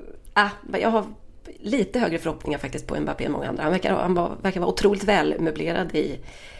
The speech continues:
i skallen, och då menar jag inte bara intelligens, för det har han, men också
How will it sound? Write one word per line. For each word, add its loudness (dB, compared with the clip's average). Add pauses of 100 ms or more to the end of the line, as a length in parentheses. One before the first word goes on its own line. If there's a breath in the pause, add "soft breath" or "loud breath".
(120)
i -2
skallen, 0
och 0
då 4
menar 6
jag 2
inte -4
bara 4
intelligens, 0
för -4
det -2
har 0
han, -4
men -2
också 0